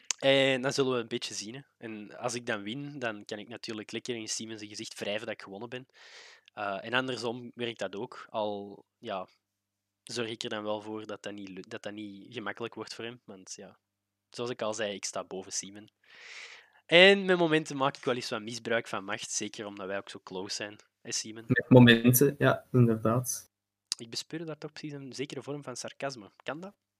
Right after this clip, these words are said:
Speaker 2: Dan ben jij een heel goede speurneus.
Speaker 1: Yay, bijna zo goed als jouw hond.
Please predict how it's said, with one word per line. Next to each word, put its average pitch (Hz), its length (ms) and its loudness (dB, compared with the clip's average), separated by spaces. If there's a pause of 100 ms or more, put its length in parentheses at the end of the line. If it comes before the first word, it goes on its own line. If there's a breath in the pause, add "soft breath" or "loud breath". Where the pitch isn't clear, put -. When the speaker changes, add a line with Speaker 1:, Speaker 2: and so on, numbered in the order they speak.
(1080)
Speaker 2:
Dan 123 160 8
ben 127 120 12
jij 127 140 12
een 123 100 12
heel 147 200 12
goede 156 220 10
speurneus. 117 840 4 (140)
Speaker 1:
Yay, 147 880 4
bijna 151 260 0
zo 139 100 -4
goed 165 120 -6
als 147 120 -2
jouw 139 140 -6
hond. 98 300 -10